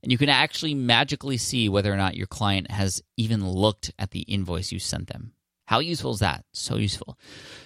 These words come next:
So for a free thirty-day trial, go to freshbooks dot com forward slash ask pat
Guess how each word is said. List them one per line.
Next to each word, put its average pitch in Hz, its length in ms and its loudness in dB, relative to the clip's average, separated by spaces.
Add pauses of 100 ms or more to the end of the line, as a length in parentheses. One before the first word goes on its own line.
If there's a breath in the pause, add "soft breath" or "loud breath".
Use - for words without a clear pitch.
(100 loud breath)
So 123 260 6
for 131 280 2
a 117 80 2
free 170 360 -2
thirty-day 151 460 2
trial, 113 560 0
go 107 100 2
to 98 60 2
freshbooks 101 420 -2
dot 101 180 0
com 110 300 -2
forward 110 360 0
slash 104 380 -2 (200)
ask 98 280 0
pat 120 360 0